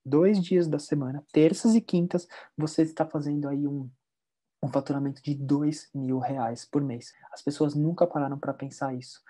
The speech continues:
mas você que tá me assistindo aí, você pode ganhar melhor que médico, você pode ganhar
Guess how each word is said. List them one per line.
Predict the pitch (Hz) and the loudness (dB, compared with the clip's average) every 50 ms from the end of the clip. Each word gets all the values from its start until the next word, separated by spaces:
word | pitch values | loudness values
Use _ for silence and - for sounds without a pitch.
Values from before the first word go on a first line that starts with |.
| - - - - _ - | -20 -20 -20 -20 _ -8
mas | 131 131 127 131 | -6 -4 -4 -2
você | 135 151 156 156 - - - 175 190 | -2 -2 -4 -4 -2 2 2 2 2
que | 180 - | 2 0
tá | - 156 | -2 -2
me | 156 147 | -2 -2
assistindo | 143 - - - - - 147 147 139 131 | -6 -8 -14 -16 -10 -4 -4 -4 -2 -2
aí, | 127 143 | -2 -4
você | 156 147 - 151 | -4 -2 -4 -4
pode | 147 - 151 147 143 143 | -4 0 -2 -2 0 0
ganhar | 139 143 143 139 131 123 120 - _ _ _ _ _ _ _ _ _ - | -2 -4 -4 -4 -4 -6 -6 -8 _ _ _ _ _ _ _ _ _ -4
melhor | 151 156 170 175 175 175 170 160 160 156 170 185 208 - | -2 0 2 2 2 4 4 4 4 6 6 6 6 6
que | - 277 | 4 2
médico, | 262 226 170 147 147 143 135 - - - _ - | 2 2 2 0 -2 -2 -4 -8 -16 -20 _ -18
você | - - 151 | -10 -10 -8
pode | 147 - 143 139 135 | -4 -4 -4 -4 -4
ganhar | 135 139 131 131 131 131 | -6 -6 -4 -4 -6 -8